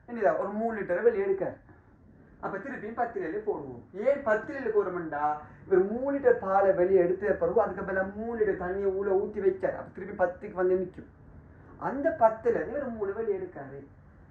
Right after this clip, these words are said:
வெளியே எடுத்து திருப்பி அதுக்கு பதிலா மூணு லிட்டர் தண்ணியை ஊத்தி வைக்காரு. அப்ப இதுதான் அதுக்குரிய, அ,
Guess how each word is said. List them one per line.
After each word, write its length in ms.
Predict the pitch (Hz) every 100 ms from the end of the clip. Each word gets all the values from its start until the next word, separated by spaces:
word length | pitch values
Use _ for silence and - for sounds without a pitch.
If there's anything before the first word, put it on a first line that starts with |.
| - -
வெளியே 200 | 175 170
எடுத்து 200 | 147 190
திருப்பி 240 | 254 233 202
அதுக்கு 220 | 185 165
பதிலா 140 | 170 220
மூணு 180 | 226 220
லிட்டர் 180 | 180 165
தண்ணியை 240 | 151 151
ஊத்தி 200 | 220 175
வைக்காரு. 320 | 190 196 170 - - - - - - - - - -
அப்ப 140 | 170 196
இதுதான் 420 | 220 262 262 262
அதுக்குரிய, 420 | 220 202 185 185 226 -
அ, 100 | -